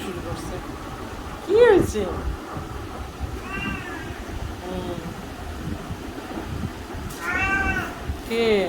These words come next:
ভালো লাগে না।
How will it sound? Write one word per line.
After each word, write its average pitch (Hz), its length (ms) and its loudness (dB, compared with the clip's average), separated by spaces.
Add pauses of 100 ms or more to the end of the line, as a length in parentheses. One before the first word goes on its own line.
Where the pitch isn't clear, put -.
(2000)
ভালো 196 300 4
লাগে 208 200 6 (100)
না। 202 80 4